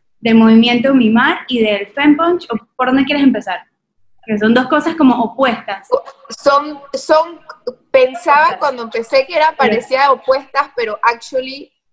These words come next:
Speaker 2: todo es, está, eh, enraizado.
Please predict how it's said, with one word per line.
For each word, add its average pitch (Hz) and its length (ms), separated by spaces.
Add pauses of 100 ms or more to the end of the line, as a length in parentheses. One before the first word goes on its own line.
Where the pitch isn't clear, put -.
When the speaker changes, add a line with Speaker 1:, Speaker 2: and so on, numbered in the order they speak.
(140)
Speaker 2:
todo 262 500
es, 240 320 (140)
está, 220 560 (100)
eh, 214 360
enraizado. 185 840